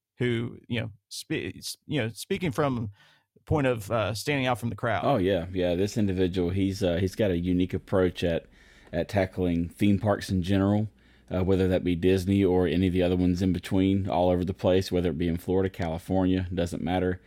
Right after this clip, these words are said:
Speaker 2: Um, he's got a way of, of doing it his own way, and, um, man, it works. He's got some great
Speaker 1: I love it.
Speaker 2: material. Uh,
Speaker 1: I love
Speaker 2: it's,
Speaker 1: it.
Speaker 2: you know, some of it's informational, some of it's satirical comedy. Um, across the board,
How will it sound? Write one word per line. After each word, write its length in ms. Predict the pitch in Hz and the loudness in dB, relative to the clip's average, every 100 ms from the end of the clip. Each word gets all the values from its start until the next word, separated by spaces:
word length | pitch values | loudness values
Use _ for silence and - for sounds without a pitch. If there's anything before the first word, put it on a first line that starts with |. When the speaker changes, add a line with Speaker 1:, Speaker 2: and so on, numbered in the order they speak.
| - - - - - | -20 -20 -20 -16 -6
Speaker 2:
Um, 440 | 87 85 82 82 - _ _ _ | -4 -2 -2 -6 -12 _ _ _
he's 160 | - 95 | -4 2
got 160 | 110 | 2
a 60 | 104 | 4
way 280 | 98 104 101 | 4 4 4
of, 140 | 92 | 4
of 220 | 90 92 | 2 0
doing 200 | 90 104 | 4 4
it 80 | 98 | 4
his 180 | 98 92 | 2 2
own 220 | 101 98 | 4 4
way, 380 | 92 98 107 110 - _ _ _ - | 4 4 2 -2 -10 _ _ _ -6
and, 280 | 90 90 90 | -2 0 2
um, 460 | 90 85 85 87 - | 2 0 -2 -6 -6
man, 260 | 92 95 98 | 0 2 4
it 120 | 90 | 2
works. 480 | 87 101 92 - - - - | 2 2 0 -6 -16 -16 -6
He's 180 | 95 | -2
got 160 | 98 101 | 0 0
some 140 | 101 | 0
great 140 | 92 95 | 2 4
Speaker 1:
I 40 | |
love 60 | 92 | 4
it. 40 | |
Speaker 2:
material. 480 | 110 95 92 82 80 82 | 2 4 4 2 -2 -2
Uh, 260 | 78 82 | 0 0
Speaker 1:
I 80 | 80 | 0
love 240 | 127 113 113 | 0 0 -2
Speaker 2:
it's, 80 | |
Speaker 1:
it. 60 | 117 - | -4 -8
Speaker 2:
you 120 | - 87 | -6 -4
know, 200 | 82 82 | -4 -6
some 340 | - 90 95 | -2 0 2
of 80 | 90 | 2
it's 200 | 95 - | 0 0
informational, 720 | 98 92 90 95 104 107 101 | -2 0 2 2 2 2 0
some 220 | 101 95 | 0 0
of 100 | 90 | 2
it's 160 | 82 - | 0 -4
satirical 540 | - 90 101 92 87 | -8 -2 2 2 0
comedy. 600 | 85 110 123 127 123 131 - - - - - | -4 -2 0 0 0 0 -4 -20 -20 -20 -8
Um, 440 | 87 87 82 82 - | -2 0 0 -2 -2
across 400 | - - 107 - | 0 4 2 2
the 60 | |
board, 460 | 87 101 95 87 | 2 4 6 4